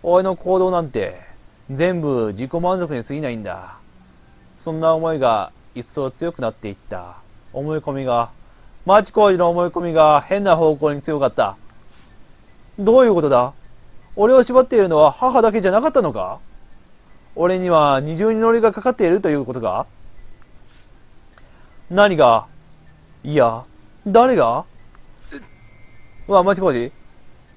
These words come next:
今度は頭がズキンと痛み出す。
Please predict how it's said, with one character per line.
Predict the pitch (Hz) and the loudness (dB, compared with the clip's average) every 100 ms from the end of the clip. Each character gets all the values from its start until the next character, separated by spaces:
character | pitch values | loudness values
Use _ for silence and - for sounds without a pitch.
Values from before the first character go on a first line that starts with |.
| - - - - - - - _ - _ - _ - - | -20 -20 -20 -20 -20 -20 -20 _ -20 _ -20 _ -20 -8
今 | - 185 | -2 0
度 | 151 | 2
は | 131 120 123 | 4 6 4
頭 | 131 165 | 0 -2
が | 131 113 | 0 0
ズ | 110 147 | -2 -6
キ | 147 254 | -4 -2
ン | |
と | 185 139 | 0 0
痛 | 135 | 0
み | 127 | -2
出 | 110 | -6
す。 | - - | -8 -20